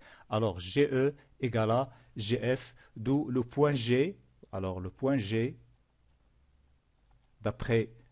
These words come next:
had la règle هذه, euh, alors G appartient à, à la médiatrice de E F. Donc, on note ce résultat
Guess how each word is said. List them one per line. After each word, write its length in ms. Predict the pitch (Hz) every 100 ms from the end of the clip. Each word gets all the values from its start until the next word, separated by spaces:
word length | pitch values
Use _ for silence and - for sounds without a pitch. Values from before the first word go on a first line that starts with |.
| _ _
had 180 | - 107
la 120 | 107
règle 260 | 98 95 92
هذه, 380 | 90 92 139 190 - _ -
euh, 320 | 101 98 98 -
alors 280 | - 110 98
G 340 | 92 95 147 151
appartient 600 | - 139 120 - 127 131 - - _ -
à, 260 | 113 135 160 - _ _ _ _ _ _ - _ - - _ _ _
à 80 | 123
la 80 | 123
médiatrice 680 | 113 123 - 160 - -
de 300 | 110 127 165 -
E 220 | 123 98
F. 120 | -
Donc, 360 | 113 107 - -
on 80 | 117
note 420 | 120 117 - -
ce 160 | - 110
résultat 560 | 110 104 113 - 113